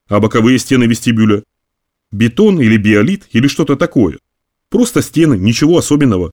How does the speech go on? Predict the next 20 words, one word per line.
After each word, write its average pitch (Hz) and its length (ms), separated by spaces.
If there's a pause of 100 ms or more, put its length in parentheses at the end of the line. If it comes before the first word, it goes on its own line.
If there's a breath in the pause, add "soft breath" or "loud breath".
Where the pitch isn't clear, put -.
(160)
А 156 120
что? 117 340 (680)
Он 180 160
затягивал 147 500
оружейный 107 460
пояс 110 280
на 131 120
талии. 82 420 (380)
Там 127 200
и 135 60
войдём. 110 480 (680)
Она 104 200
покачала 135 460
головой. 113 420 (540)
Нет, 185 240
Кен, 101 280 (200)
ни 151 80
хрена 196 280
не 190 120
выйдет. 104 340